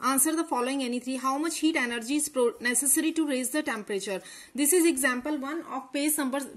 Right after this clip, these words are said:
has been taken from page number sixty-nine. Let me show you the example. See here.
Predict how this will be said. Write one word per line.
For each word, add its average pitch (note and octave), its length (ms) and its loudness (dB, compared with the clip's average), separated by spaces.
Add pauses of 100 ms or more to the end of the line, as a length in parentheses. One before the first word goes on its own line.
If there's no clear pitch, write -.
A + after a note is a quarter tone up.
(280)
has B3+ 200 -4
been D4+ 120 0
taken D4 280 -2
from D4 200 -6
page C4+ 200 -6
number C4 200 -8
sixty-nine. B3+ 580 -6 (300)
Let B3+ 160 -4
me D4 80 0
show C#4+ 180 0
you C4 140 -2
the C4 60 -4
example. F#3+ 440 -8 (3250)
See D#4 260 0
here. C4 240 -2